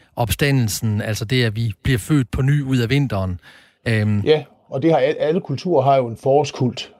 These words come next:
Speaker 2: øh, i en eller anden forstand. Nogle gange er det en meget voldelig forårskult, altså for eksempel, øh, altså,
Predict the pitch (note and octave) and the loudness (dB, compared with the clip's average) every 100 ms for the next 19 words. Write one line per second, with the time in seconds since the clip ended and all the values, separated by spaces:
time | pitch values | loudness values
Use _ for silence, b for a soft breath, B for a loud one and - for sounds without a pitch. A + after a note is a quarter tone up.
0 | - A2 G#2+ G#2 G#2 F#2 A2+ A2+ G#2 A2 | -8 -4 -2 -2 -4 -6 -4 -4 -4 -6
1 | A2+ A2+ A#2+ C3+ B2 A2 G#2+ A#2 A2 A#2+ | -6 -4 0 0 2 0 0 2 2 2
2 | C#3+ A2+ A#2 B2 - G#2+ - - G2+ G2+ | 2 0 0 -2 -2 -8 -8 -10 -6 -4
3 | G2 - _ _ B B B B - A#2+ | -6 -8 _ _ B B B B -6 -2
4 | G#2 B2 G#2 G2+ G2+ G#2 G2+ - G2+ | 0 0 0 -4 -4 -4 -6 -6 -6